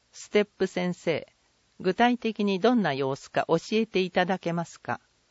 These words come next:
Bママ、園ではマイペースで落ち着きがなくて、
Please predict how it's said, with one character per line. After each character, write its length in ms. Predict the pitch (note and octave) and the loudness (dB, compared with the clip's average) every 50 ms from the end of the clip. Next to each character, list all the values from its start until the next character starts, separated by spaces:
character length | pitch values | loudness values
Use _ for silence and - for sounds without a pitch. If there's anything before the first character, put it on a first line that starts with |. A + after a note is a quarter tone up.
| _ _ _ _ _ _ _ _ _ | _ _ _ _ _ _ _ _ _
B 260 | D#3+ D#3+ F#3 F#3 F#3+ F3+ | -6 -2 -2 0 0 0
マ 160 | E3 D#3 D#3 | 0 -2 -2
マ、 160 | D3 C3+ - _ _ _ _ _ _ _ _ _ _ _ _ _ - | -2 -4 -8 _ _ _ _ _ _ _ _ _ _ _ _ _ -2
園 260 | G#3+ A#3+ A#3+ A3+ F#3 | 0 2 2 2 2
で 120 | E3 D3+ | 0 2
は 160 | C3+ C3 B2+ | 2 0 0
マ 160 | C#3+ E3+ F#3+ G#3+ | 2 2 2 0
イ 80 | G#3+ | 0
ペ 220 | - - G3+ G3 G3 | 0 0 2 2 2
ー 20 | |
ス 180 | - - D3 B2+ | -2 -6 -6 -4
で 120 | C3 B2 | -2 0
落 280 | C3 D#3+ - - G#3 - | 0 0 0 0 -4 -6
ち 60 | - | -6
着 80 | - | -6
き 120 | - G#3 F#3+ | -4 -2 0
が 140 | F3+ F3+ F#3 | 0 0 0
な 140 | F#3 F3+ | 0 -4
く 140 | - - - | -6 -10 -16
て、 200 | - - A2+ - | -8 -8 -8 -8